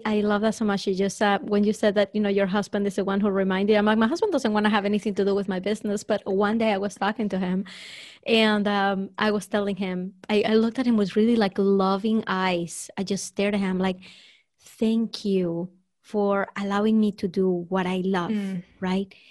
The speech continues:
Speaker 2: Mm-hmm.
Speaker 1: Any other person would have told me, "Go back to work," <laughs> right?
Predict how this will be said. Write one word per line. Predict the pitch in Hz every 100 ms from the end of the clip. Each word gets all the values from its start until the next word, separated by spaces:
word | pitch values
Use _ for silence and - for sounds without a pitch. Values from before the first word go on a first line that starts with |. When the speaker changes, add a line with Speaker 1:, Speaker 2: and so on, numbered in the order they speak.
| -
Speaker 2:
Mm-hmm. | 233
Speaker 1:
Any | 233 233 247
other | - 214 -
person | 220 220 202
would | 196
have | 196 -
told | 208 202
me, | 202 196 196 _ _ _ _ _ _ -
"Go | 220
back | 196 196 -
to | 233
work," | 214 233 202 202 - - - 339
<laughs> | 294 -
right? | 240 233 233 262